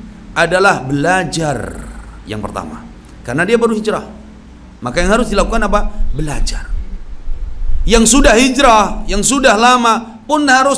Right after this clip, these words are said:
terus belajar. Harus terus belajar. Dan apa yang harus dipelajari pertama bagi mereka yang baru hijrah?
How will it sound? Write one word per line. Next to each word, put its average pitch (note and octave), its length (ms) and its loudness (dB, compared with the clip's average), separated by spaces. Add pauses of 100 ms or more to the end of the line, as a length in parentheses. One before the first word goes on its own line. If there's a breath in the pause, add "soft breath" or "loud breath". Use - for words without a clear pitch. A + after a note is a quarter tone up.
terus G#3 560 2 (480)
belajar. F#3 640 -4 (800)
Harus A3 240 -4
terus B3+ 240 -4
belajar. A3 400 -4 (480 loud breath)
Dan A3+ 160 4
apa D#4 320 4
yang C#4 240 4
harus B3+ 320 4
dipelajari C4+ 560 2
pertama D4 400 2
bagi B3 320 2
mereka D#4+ 240 0
yang C#4+ 160 2
baru B3 160 4
hijrah? C4 480 2